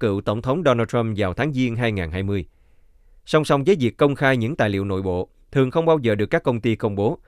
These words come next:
ông Musk liên tục khẳng định rằng ông muốn Twitter trở thành thánh địa cho tự do ngôn luận.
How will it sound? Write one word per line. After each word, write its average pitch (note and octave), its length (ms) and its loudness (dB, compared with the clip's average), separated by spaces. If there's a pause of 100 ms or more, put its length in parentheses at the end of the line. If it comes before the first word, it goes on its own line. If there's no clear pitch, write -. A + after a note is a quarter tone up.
(280)
ông C3 160 2
Musk D3 220 4
liên D3 220 2
tục A2+ 160 0
khẳng B2 180 -2
định G#2 160 -2
rằng G2+ 200 0 (300)
ông D3+ 180 4
muốn D#3+ 140 2
Twitter D3+ 340 4
trở A#2 240 0
thành G#2 260 -4
thánh F#3 240 -2
địa G#2+ 260 0
cho - 160 0
tự G2 160 -2
do A#2 220 2
ngôn A2 180 0
luận. F2+ 200 -4